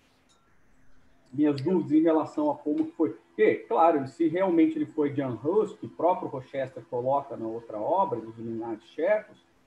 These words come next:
é, ele também poderia utilizar ali. Aliás, Jan Hus foi um grande <laughs> nome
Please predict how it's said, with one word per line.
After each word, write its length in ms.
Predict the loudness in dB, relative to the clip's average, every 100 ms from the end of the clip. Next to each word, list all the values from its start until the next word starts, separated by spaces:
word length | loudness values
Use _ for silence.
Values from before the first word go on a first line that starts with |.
| _ _ -20 -20 _ _ -4
é, 840 | 0 2 2 0 0 0 0 0
ele 120 | -2
também 280 | 0 2 0
poderia 400 | 0 2 4 4
utilizar 580 | 2 -2 -2 -2 -4 -4
ali. 180 | -6 -4
Aliás, 460 | 0 0 0 -4
Jan 240 | -6 -6 -4
Hus 220 | -4 -4 -6
foi 180 | -4
um 140 | -4 -6 -12 _ _ _
grande 420 | 0 2 2 2
<laughs> 20 | 0
nome 580 | 0 0 0 0 -2